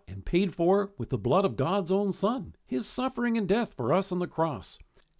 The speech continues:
Even though Paul mentions that watching others be saved might make them jealous and want to have it too,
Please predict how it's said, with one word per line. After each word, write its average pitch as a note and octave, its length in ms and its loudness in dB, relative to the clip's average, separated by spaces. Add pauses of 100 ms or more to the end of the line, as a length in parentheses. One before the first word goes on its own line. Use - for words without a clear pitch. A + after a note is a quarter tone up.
(120)
Even A#3+ 280 6
though E3+ 160 6
Paul D3+ 320 4
mentions B2+ 500 0
that F#2+ 160 -4
watching C3 460 2
others C#3+ 320 4
be A#2 160 0
saved C#3+ 480 4
might A2+ 280 -2
make C3+ 220 2
them D#3 220 2
jealous E3+ 420 4
and G2 180 -4
want C#3 220 2
to C3 120 6
have D#3 180 2
it A2+ 120 -2
too, C#3+ 360 4